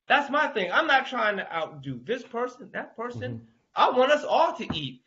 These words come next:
Speaker 1: I can't tell you how many books I lose just in fair trades with other authors.
Speaker 2: Oh, yeah, yeah, yeah, yeah. And, you know, and it's something that, that, um, a friend of mine did. Um, I think I mentioned before,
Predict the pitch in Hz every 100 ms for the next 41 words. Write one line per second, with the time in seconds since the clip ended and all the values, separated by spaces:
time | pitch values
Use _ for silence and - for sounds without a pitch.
0 | _ - 370 - 302 269 269 311 302 262
1 | 233 262 254 233 202 254 - 339 254 233
2 | 208 247 262 208 202 247 254 247 247 285
3 | 285 233 220 214 214 247 262 254 320 359
4 | - 127 - _ _ _ _ _ _ 135
5 | 135 131 131 123 113 110 123 110 107 107
6 | 110 107 113 _ _ 117 113 110 - _
7 | _ _ _ _ 185 180 208 208 202 202
8 | 196 269 330 220 185 175 160 170 156 160
9 | 156 147 147 131 175 196 190 139 127 123
10 | 120 120 135 123 120 117 127 - - 147
11 | 151 139 135 123 127 123 123 135 135 127
12 | 131